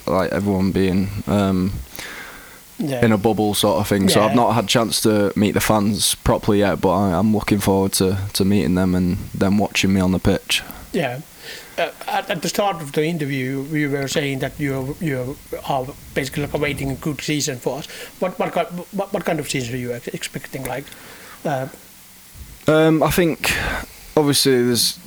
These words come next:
Speaker 1: there's high expectations at this club, and that's one of the reasons why, why I
Speaker 2: Mm-hmm.
Speaker 1: came in the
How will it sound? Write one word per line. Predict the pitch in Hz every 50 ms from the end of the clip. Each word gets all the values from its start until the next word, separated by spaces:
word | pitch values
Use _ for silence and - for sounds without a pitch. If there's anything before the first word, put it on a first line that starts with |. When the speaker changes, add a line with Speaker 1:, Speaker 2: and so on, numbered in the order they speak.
| - -
Speaker 1:
there's | 123 113 -
high | 120 123 123 120 117 113
expectations | 113 - - - 123 - - - 123 117 117 113 - - 104 107 107
at | 110 -
this | 95 107 -
club, | - - 117 107 101 92 - - - - -
and | - 113 104 101 98 98 98 - - - - - - - - - -
that's | - 110 104 - - -
one | 113 110
of | 107
the | 104 104
reasons | 104 110 110 107 95 107 104 98 98 98
why, | 101 101 101 101 98 98 92 78 - - -
why | 104 104 101 98
I | 98
Speaker 2:
Mm-hmm. | 104 151
Speaker 1:
came | 123 101 101 98 98 95 95
in | 90 101
the | 104